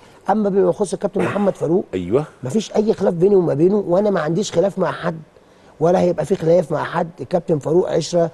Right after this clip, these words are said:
Speaker 1: تتخطى أكتر من خمسة وعشرين سنة. أول ماتش أهلي وزمالك كان الكابتن محمد فاروق رقم واحد في القائمة الدولية في ألفين وأربعتاشر،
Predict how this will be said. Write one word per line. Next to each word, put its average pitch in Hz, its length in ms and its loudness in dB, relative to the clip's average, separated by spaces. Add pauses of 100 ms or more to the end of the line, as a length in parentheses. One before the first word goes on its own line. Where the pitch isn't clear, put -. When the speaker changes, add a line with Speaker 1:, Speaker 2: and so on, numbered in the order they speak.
(260)
Speaker 1:
تتخطى 139 520 -4
أكتر 147 340 -2
من 131 120 -4
خمسة 151 280 -4
وعشرين 139 260 -4
سنة. 180 320 0 (300)
أول 165 200 2
ماتش 165 240 0
أهلي 160 180 0
وزمالك 147 500 2 (340)
كان 127 100 -4
الكابتن 147 300 -2
محمد 139 300 -4
فاروق 147 180 -2
رقم 135 200 -2
واحد 143 140 -4
في - 60 -20
القائمة 143 220 0
الدولية 139 240 0
في 143 120 -2
ألفين 151 220 0
وأربعتاشر، 156 600 -2